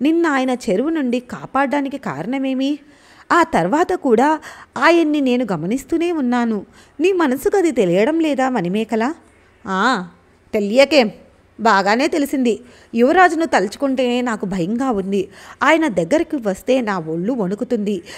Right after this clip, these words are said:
నా అన్న అని చెప్పుకునే ఆ కిరాతకుడున్నాడు కదా, వాడు నా ప్రాణాలను తీసుకుంటున్నాడక్క. యువరాజును నీవు పెళ్లాడాలనే కదా?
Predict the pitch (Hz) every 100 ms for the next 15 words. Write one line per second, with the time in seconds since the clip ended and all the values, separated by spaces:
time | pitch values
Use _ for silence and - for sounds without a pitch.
0 | - 262 311 302 - 214 247 330 359 -
1 | 247 262 262 233 190 311 277 254 - 175
2 | 185 190 196 285 320 311 269 240 240 240
3 | 233 185 - - - - 247 294 370 262
4 | 214 - 170 185 302 320 294 294 - 226
5 | 240 - 302 311 294 262 233 - 196 196
6 | - _ _ _ _ _ - 262 339 427
7 | 415 381 330 269 254 254 220 185 262 330
8 | 330 320 330 311 262 240